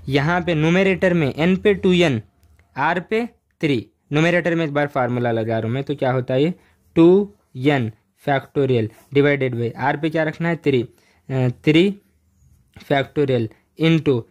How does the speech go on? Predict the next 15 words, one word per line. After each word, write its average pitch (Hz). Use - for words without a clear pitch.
N, 151
N 160
बोले 160
तो 147
टू 160
एन 139
है, 117
टू 170
एन 151
माइनस 143
R 143
बोले 143
तो 160
थ्री 139
है, 120